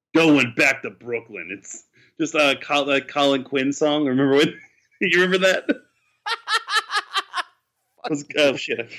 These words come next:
fucking popped. That's the, the time of the week where I p-, pop my headphones out. Hold on.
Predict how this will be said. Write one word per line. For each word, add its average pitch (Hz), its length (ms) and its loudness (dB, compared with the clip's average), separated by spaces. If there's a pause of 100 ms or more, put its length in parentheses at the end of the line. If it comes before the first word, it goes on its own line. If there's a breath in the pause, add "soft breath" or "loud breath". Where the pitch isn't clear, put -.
(120)
fucking 143 200 -4
popped. 127 180 -6
That's 175 280 -2
the, 117 560 -12
the 113 80 -10
time 143 200 -2
of 143 60 0
the 127 40 0
week 139 200 0
where 104 80 0
I 92 40 0
p-, - 360 -10
pop 131 120 -4
my 135 120 -2
headphones 104 400 -2
out. 98 180 2
Hold 131 180 -4
on. 113 200 -6